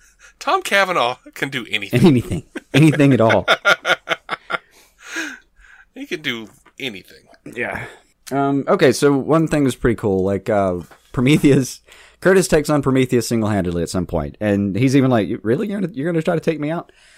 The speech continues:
Speaker 2: And
Speaker 1: Yeah.
Speaker 2: the whole point is just to get his T-spheres close enough to that, that, that algorithm.
Speaker 1: Mm-hmm.
Speaker 2: I, I just, again, going back to who, uh, how have these characters progressed?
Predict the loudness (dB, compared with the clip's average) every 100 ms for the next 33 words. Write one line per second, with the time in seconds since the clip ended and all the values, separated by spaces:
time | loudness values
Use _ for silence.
0 | _ _ _ -2 0 2 0 2 4 4
1 | 4 2 2 0 -2 -4 2 2 2 0
2 | -4 0 0 0 0 0 0 -4 -4 -2
3 | -2 -4 -6 -2 -2 -2 -2 0 0 0
4 | -2 -2 -8 _ _ -18 -16 -16 -18 _
5 | _ _ _ _ _ -2 4 4 4 0
6 | 0 -2 -4 -14 _ -2 0 2 0 0
7 | 0 0 -2 -2 -2 -4 -4 -6 -10 -2
8 | 2 4 4 0 2 0 0 -2 -4 -6
9 | -12 -8 -2 0 -2 -8